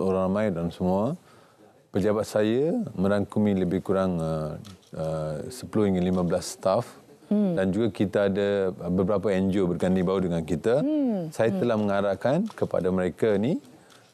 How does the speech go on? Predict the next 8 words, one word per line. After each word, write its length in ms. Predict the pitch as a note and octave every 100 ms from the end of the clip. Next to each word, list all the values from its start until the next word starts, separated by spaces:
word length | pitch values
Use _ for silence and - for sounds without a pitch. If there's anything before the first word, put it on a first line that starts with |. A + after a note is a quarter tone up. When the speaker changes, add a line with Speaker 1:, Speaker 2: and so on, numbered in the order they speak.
| _
Speaker 1:
supaya 360 | - - A2 A#2
pastikan 640 | A#2 A2 - C#3 C3+ G#2+ D2 - - - - - _
golongan-golongan 760 | G2 G#2+ G#2 G#2+ G2+ F#2+ F#2+ F2+
seperti 380 | - F#2+ E2+
ini 60 | A2+
tiada 200 | - G2 E2+
dicicir, 360 | F2+ E2 F2+
ya. 160 | D#2+